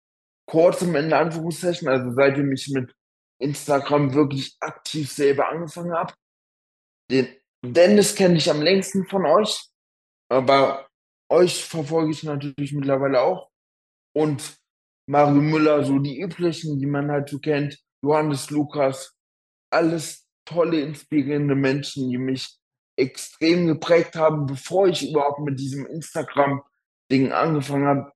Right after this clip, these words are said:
Die haben mich extrem zum Training motiviert. Und da gibt's bestimmt auch noch viele, viele andere, die,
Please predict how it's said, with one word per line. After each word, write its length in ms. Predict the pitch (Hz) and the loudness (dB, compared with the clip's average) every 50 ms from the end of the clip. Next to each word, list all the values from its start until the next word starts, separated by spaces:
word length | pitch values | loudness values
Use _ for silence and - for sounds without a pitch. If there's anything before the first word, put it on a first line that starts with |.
| _ - | _ 0
Die 120 | 151 156 | 2 4
haben 160 | 151 151 156 151 | 4 2 2 0
mich 260 | 143 - - - - | -2 -4 -6 -6 -6
extrem 580 | 151 143 - - - - - 190 185 175 147 | -6 -6 -6 -14 -8 0 4 4 4 4 2
zum 220 | - - 160 156 139 | -2 -4 -6 -6 -6
Training 460 | - - 170 156 156 151 147 147 147 | -4 0 0 2 2 0 -2 -4 -4
motiviert. 580 | 147 147 143 135 135 123 135 143 135 196 - _ _ _ _ _ _ _ _ _ _ _ _ _ _ _ _ _ _ _ _ _ _ _ _ _ _ | -4 -4 -4 -6 -6 0 2 2 2 2 -2 _ _ _ _ _ _ _ _ _ _ _ _ _ _ _ _ _ _ _ _ _ _ _ _ _ _
Und 160 | - 143 143 | -4 -4 2
da 140 | 131 143 143 | 4 4 4
gibt's 340 | 151 147 160 - - - - | 4 2 -2 -4 -8 -14 -10
bestimmt 420 | 143 143 131 - 160 170 160 - | -8 -8 -6 -4 -4 -4 -2 2
auch 140 | - 139 143 | 4 4 4
noch 220 | 139 131 120 120 - | 4 0 -4 -8 -14
viele, 500 | - - - - 156 165 156 151 147 131 | -18 -18 -10 -6 -2 0 2 2 0 0
viele 340 | - - 139 127 123 104 | -2 -6 0 2 2 2
andere, 480 | 101 135 143 139 135 120 120 117 117 110 | 2 2 0 -2 -2 2 2 2 2 2
die, 240 | 110 107 95 80 | -2 -8 -10 -10